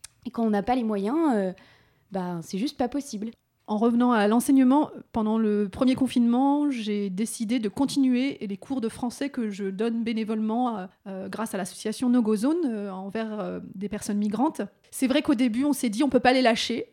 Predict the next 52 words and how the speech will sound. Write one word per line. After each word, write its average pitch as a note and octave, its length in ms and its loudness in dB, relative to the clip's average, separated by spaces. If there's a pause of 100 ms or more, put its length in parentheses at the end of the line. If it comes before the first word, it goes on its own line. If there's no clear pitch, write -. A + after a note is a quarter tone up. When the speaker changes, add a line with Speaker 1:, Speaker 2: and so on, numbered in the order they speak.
Speaker 2:
parce - 240 -14
que, - 120 -6
euh, A#3 440 2
c'était A3 240 -8
un A3+ 80 0
rendez-vous A#3 380 2
hebdomadaire A3+ 720 0
important, B3 540 -2 (280)
qui - 100 -8
était A#3+ 140 -6
à A#3 60 0
la B3 100 2
fois C4+ 180 -2
un B3+ 200 2
rendez-vous A#3 340 0
pour G#3+ 160 -2
apprendre C4 220 2
le B3 80 4
français, C4 320 0
mais A#3 100 0
également A3 320 -2
un A3 60 -4
espace A3 280 -2
de A3 80 -2
socialisation. A3 760 0 (560)
Et, A#3 360 -6
et A#3 60 -6
on A3+ 80 -6
savait A3+ 280 -2
bien C#4 420 0
que A3+ 200 -2
ceux C4 200 -4
qui - 100 -4
allaient A3+ 160 0
être A3 160 -6
les G#3+ 100 -4
plus D4 200 -4
touchés, B3 520 -2
euh, F#3+ 280 -6 (120)
par, A#3 480 6 (380)
euh, F#3+ 220 -6
cette G#3 240 -4
crise A#3+ 240 -2
et G#3 40 -2
par A3 120 -2
le G#3 80 -2
confinement, A3 420 0
c'était G#3+ 380 -6
notamment G3+ 340 -4
des A3+ 80 0
personnes A3+ 300 -2
migrantes A3+ 380 0